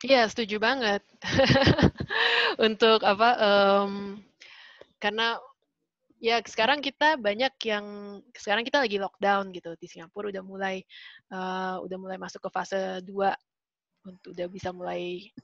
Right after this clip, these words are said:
eh, beraktivitas. Em, tapi juga yang kalau misalnya kita bandingkan dengan, eh, beberapa contoh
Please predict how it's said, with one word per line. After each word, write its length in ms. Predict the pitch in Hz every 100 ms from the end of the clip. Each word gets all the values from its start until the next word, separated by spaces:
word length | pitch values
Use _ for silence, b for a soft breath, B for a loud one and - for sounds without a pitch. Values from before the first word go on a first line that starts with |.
| _ -
eh, 140 | 190 190
beraktivitas. 880 | 185 - 196 208 - 196 - - _ B B B B -
Em, 760 | 196 196 196 196 202 196 202 190 _ _ _ _ _ _ _ _ _ - _ _ _ _
tapi 260 | 214 202 277
juga 340 | 247 208 214 - - _ _ _ _ _ _ _ _ _ -
yang 480 | 208 208 208 202 190 _ _
kalau 220 | - 220 226
misalnya 320 | 214 214 247
kita 320 | 247 247 233
bandingkan 480 | 202 202 190 220 226
dengan, 400 | 202 185 185 190 _ B B B -
eh, 420 | 190 185 185 170 - 180 _ _ _ _ _ _ _ _ _ 196
beberapa 560 | 190 196 190 185 185
contoh 380 | - 196 196 240